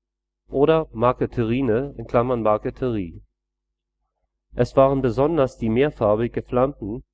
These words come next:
gestrichelten, gestreiften, geränderten oder gesprengten Tulpen, die im Zentrum der Spekulationsgeschichte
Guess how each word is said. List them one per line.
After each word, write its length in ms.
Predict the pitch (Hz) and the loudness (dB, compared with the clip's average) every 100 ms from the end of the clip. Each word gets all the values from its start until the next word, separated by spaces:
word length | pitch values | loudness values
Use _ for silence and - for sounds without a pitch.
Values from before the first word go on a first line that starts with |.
| _ | _
gestrichelten, 800 | 123 - 139 - 156 156 151 151 _ | -10 -2 -2 0 -4 -4 -10 -12 _
gestreiften, 760 | 117 - 101 113 117 - 135 143 _ _ _ _ | -12 -6 0 0 -2 -8 -10 -10 _ _ _ _
geränderten 720 | 120 107 117 143 147 147 147 - - | -2 0 0 0 -4 -6 -10 -14 -8
oder 220 | 120 120 | -2 -2
gesprengten 600 | 120 - 123 151 - 107 | -4 -6 -4 -4 -6 -6
Tulpen, 460 | 107 104 123 156 - _ _ _ _ - | -4 -4 -4 -8 -10 _ _ _ _ -4
die 100 | 123 | -2
im 140 | 117 | -2
Zentrum 480 | - 131 143 151 143 | 0 0 0 -4 -4
der 80 | 135 | -4
Spekulationsgeschichte 1500 | - 120 110 107 - 123 127 - 139 - 131 - 139 127 | -4 -4 -2 -2 0 -2 -2 -4 -6 -4 -4 -6 -8 -8